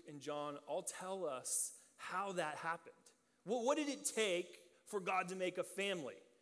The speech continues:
of, of rebel sinners? Well, the Son of God left the glories of heaven and came and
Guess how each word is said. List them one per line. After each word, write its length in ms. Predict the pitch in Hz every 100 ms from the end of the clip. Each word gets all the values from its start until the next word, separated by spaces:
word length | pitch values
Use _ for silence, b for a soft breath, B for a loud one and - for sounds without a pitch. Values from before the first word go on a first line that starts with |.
| b b b -
of, 200 | 165 143
of 160 | 165 151
rebel 320 | 156 160 156
sinners? 680 | - 180 160 107 - - - - b b b b b b b _ -
Well, 140 | 147
the 100 | 139
Son 320 | - - 180 185
of 160 | 151
God 540 | 147 135 131 143 160 160 B B B B
left 280 | 156 156 151
the 40 |
glories 640 | 123 151 151 156 165 160
of 80 | 156 156 -
heaven 340 | 147 131 127 131 151 160 _ _ _ _ _ _ _
and 140 | 143 139
came 320 | 165 160
and 100 | 156